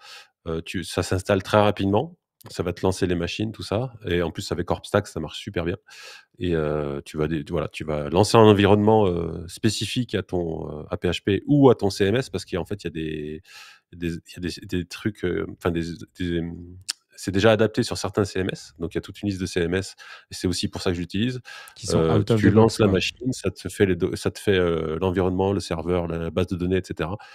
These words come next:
Speaker 1: euh, le S S L, et c'est nickel. Et ça marche super bien. Tu arrêtes la machine quand t'en as plus besoin, tu la relances. Voilà, c'est vraiment très, très pratique.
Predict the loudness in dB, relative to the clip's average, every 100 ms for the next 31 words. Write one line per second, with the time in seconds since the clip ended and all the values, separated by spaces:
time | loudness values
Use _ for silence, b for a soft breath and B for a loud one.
0 | B B B -2 2 4 4 0 2 2
1 | 2 -8 -18 -6 -6 -6 -8 -8 -14 -12
2 | -8 -6 -6 -8 -4 0 2 2 0 0
3 | 0 0 0 -2 -2 -4 -10 -10 -8 -8
4 | -10 -10 -8 -2 -2 0 -4 -6 -10 -14
5 | -14 -12 -8 -2 2 4 2 -2 -2 -2
6 | -2 -2 -2 -6